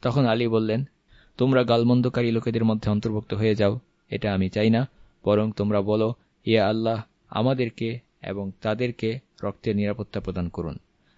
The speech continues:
আমাদেরকে এবং তাদেরকে মিলিয়ে দিন, একত্রিত করে দিন।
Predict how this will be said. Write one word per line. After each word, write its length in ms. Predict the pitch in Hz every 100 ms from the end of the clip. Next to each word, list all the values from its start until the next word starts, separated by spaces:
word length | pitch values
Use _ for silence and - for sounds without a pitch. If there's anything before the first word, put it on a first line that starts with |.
| _
আমাদেরকে 560 | 104 113 127 123 - 127
এবং 340 | - 101 98
তাদেরকে 540 | 98 101 117 - 113 123 _ _ - -
মিলিয়ে 320 | 110 123 131
দিন, 220 | 123 123 - -
একত্রিত 420 | 120 143 - 110
করে 240 | 101 101
দিন। 200 | 80 80